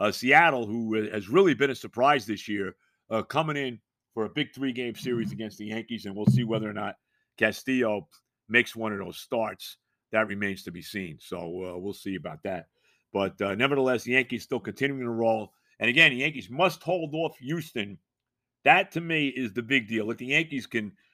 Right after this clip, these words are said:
basically sleepwalk to the division title here in the American League East, but they do need to hold off Houston for that best record in the American League, 'cause you do not want to be playing a Game Seven in the,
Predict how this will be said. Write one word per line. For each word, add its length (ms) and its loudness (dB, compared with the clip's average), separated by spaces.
basically 480 4
sleepwalk 720 0
to 100 0
the 80 -2
division 400 -2
title 340 0
here 180 -6
in 40 -10
the 80 -12
American 360 -8
League 180 -8
East, 260 -8
but 120 2
they 140 6
do 260 0
need 300 -4
to 80 -8
hold 360 -2
off 220 0
Houston 560 -6
for 60 -2
that 240 4
best 240 2
record 320 2
in 60 -4
the 80 -6
American 420 -4
League, 300 2
'cause 160 -6
you 120 0
do 320 2
not 320 -4
want 240 -2
to 40 -4
be 140 -2
playing 600 0
a 140 -2
Game 380 -4
Seven 680 0
in 220 0
the, 360 -4